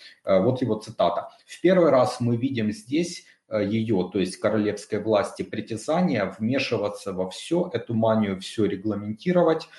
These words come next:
которая играла такую значительную роль во французской администрации». Но тут, наверное, имеется в виду, э, администрация королевской, э, Франции, Бурбонов, потому что Гизо, он еще застал конец, э,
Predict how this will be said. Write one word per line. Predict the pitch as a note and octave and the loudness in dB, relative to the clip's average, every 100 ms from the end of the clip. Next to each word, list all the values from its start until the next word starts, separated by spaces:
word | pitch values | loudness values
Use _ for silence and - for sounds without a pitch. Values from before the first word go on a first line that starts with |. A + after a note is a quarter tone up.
| - _ | -20 _
которая | - F#2 A2 G#2 | -6 0 2 2
играла | G2 B2 C#3+ A2 | 4 4 4 2
такую | G#2 - A2 | -2 -4 -2
значительную | F#2+ F#2+ F#2 A2+ - F#2+ G#2 G#2+ | -2 -6 -6 -6 -6 -8 -6 0
роль | D#3 D3 | 0 2
во | G#2 | 0
французской | - G2 F#2+ - - A2 | -2 -6 -8 -12 -4 -2
администрации». | G#2 G#2 G#2 G#2 - F#2+ F2 - - - _ - | -2 -2 -6 -8 -2 -2 -2 -6 -16 -16 _ -4
Но | C3 | -2
тут, | C#3 C3+ | 0 0
наверное, | A#2+ A#2 A#2 A#2 | 0 2 0 0
имеется | A#2+ G#2+ A2 A2 | 0 0 -2 -2
в | |
виду, | G#2+ A2 B2 D#3 D3 - _ | -2 0 4 4 2 -8 _
э, | |
администрация | G#2 G#2 G#2 - A2+ A2 - - A#2+ A#2 - G#2+ G2 | 2 2 2 0 0 -2 -2 0 2 0 -2 0 0
королевской, | F#2+ A#2 G#2+ A2 F#2+ - - F#2 F#2 | 0 0 2 2 0 -4 -6 -4 -4
э, | F#2 G2 - - | -4 -4 -6 -6
Франции, | B2+ C#3 C#3+ - G2+ G2 | -4 -4 -6 -10 -8 -6
Бурбонов, | F#2 G2+ G2+ A2 F2+ E2 | -6 -6 0 0 0 -4
потому | - - F#2 | -12 -16 -14
что | - F#2+ | -12 -12
Гизо, | F2 F#2+ F#2 F#2 C3+ | -8 -8 -8 -4 2
он | C#3+ D3 G2+ A2 | 2 2 0 0
еще | - - F#2+ | -2 -4 -4
застал | F#2+ F#2 - G#2 F#2 F#2 | -6 -8 -6 -2 -2 -2
конец, | - G2 G2+ G2 - - - _ - _ _ - | -6 -6 -6 -6 -8 -16 -20 _ -20 _ _ -2
э, | F#2 F2+ F2 F2 | 0 2 2 -2